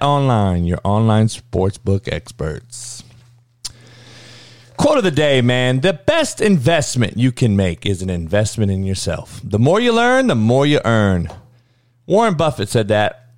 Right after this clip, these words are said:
Um, not a Warren Buffett fan. I have no issue to, I, the part I like about Warren Buffett is he'll give you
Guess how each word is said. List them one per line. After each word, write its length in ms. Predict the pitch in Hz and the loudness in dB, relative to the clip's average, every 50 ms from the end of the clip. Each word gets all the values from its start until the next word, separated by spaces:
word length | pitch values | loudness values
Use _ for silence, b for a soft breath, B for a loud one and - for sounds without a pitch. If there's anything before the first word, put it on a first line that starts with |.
| _ _ _ _ - | _ _ _ _ -4
Um, 640 | 104 104 101 101 98 95 95 95 95 92 92 - - _ B B B B B B B B B B B B B B B B B B B B B B B B B B B B B B _ _ _ _ _ _ _ _ _ | -2 0 0 0 0 0 0 0 -2 -2 -4 -8 -12 _ B B B B B B B B B B B B B B B B B B B B B B B B B B B B B B _ _ _ _ _ _ _ _ _
not 200 | 143 139 135 101 | -10 -6 -6 -6
a 60 | 80 | -6
Warren 320 | 78 80 90 95 90 82 73 | -6 -6 -4 -4 -4 -4 -4
Buffett 340 | 82 90 104 - 90 - - | -4 -6 -6 -6 -8 -10 -10
fan. 260 | - 82 85 87 92 | -10 -8 -8 -6 -4
I 40 | 104 | -4
have 120 | 107 98 | -2 -2
no 160 | 90 87 87 | -2 -2 -2
issue 200 | 92 95 - - | -4 -4 -6 -6
to, 200 | - 87 - - | -6 -6 -6 -4
I, 180 | 73 87 82 - - - - - | -4 -6 -6 -6 -8 -14 -10 -8
the 120 | - 87 | -8 -6
part 280 | - - - 131 143 135 | -4 -2 -2 0 2 2
I 80 | 135 | 2
like 240 | 131 127 123 123 - | 2 0 0 -2 -2
about 220 | 120 113 104 98 110 | -2 -2 -2 -2 0
Warren 240 | 113 113 113 110 | 0 0 0 0
Buffett 320 | 107 110 117 - - - 113 | 0 -2 -2 -2 -4 -2 -2
is 240 | 113 110 110 - B B B B B B B B B B B B B B B B B B B B B B B _ _ | -2 -2 -4 -6 B B B B B B B B B B B B B B B B B B B B B B B _ _
he'll 340 | _ - 156 185 185 175 160 | _ 0 2 2 2 2 2
give 300 | 135 139 147 143 123 110 | 2 2 2 2 2 2
you 640 | 113 117 123 127 123 123 120 120 120 120 120 120 | 2 2 4 4 4 4 4 4 4 4 2 2